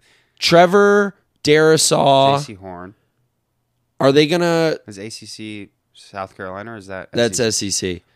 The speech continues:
Speaker 2: Wow.
Speaker 1: Are they gonna count Notre Dame as A C C this year?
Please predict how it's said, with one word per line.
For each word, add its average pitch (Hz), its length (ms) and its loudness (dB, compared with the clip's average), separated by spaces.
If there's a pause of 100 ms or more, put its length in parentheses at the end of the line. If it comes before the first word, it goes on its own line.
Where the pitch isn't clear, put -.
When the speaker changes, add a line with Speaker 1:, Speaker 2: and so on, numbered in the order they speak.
Speaker 2:
Wow. - 60 -20 (200)
Speaker 1:
Are 131 100 0
they 151 100 4
gonna 190 200 -2
count 175 520 -4
Notre 135 300 -2
Dame 131 500 -6
as 143 500 -4
A 147 140 -4
C 156 160 -6
C 156 200 -4
this 156 240 -6
year? 180 360 -8